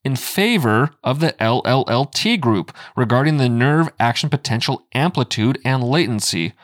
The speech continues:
in addition to signs of nerve regeneration and improved Sunnybrook facial grading system. Conclusion.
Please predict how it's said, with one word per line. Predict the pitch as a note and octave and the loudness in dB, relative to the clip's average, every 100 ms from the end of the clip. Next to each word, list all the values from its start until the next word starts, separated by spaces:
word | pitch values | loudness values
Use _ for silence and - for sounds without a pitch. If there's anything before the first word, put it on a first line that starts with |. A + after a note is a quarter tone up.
| - - - - | -20 -18 -18 -2
in | F#3 | 0
addition | G3 C3 D#3 - A2+ | 2 4 2 2 0
to | A#2 | -2
signs | - A#2 B2+ C#3 | 0 0 0 0
of | A#2+ | -2
nerve | G#2 G#2 A2 B2+ - | 0 2 2 0 -2
regeneration | B2 B2+ A#2 B2 A2+ G2 - C3+ C#3+ - - | -2 0 2 2 2 0 -2 -2 -4 -10 -4
and | B2+ | -2
improved | C#3 C#3 - D3 G#2 A#2+ C3 - - - - - | 0 -2 0 2 4 2 0 -8 -18 -20 -16 -6
Sunnybrook | - A2 B2+ B2+ G#2+ - | -2 2 2 2 0 -2
facial | - A2 D3+ | -2 -2 0
grading | C#3+ E3 F#3 E3 | -2 0 0 0
system. | - F#2+ - D#2 A#1+ - _ - - - - - - | -2 -4 -6 -8 -10 -14 _ -20 -20 -20 -20 -20 -6
Conclusion. | G#3 G#3 - C4 A#3 A#2 F2 | -4 -2 0 4 4 2 -4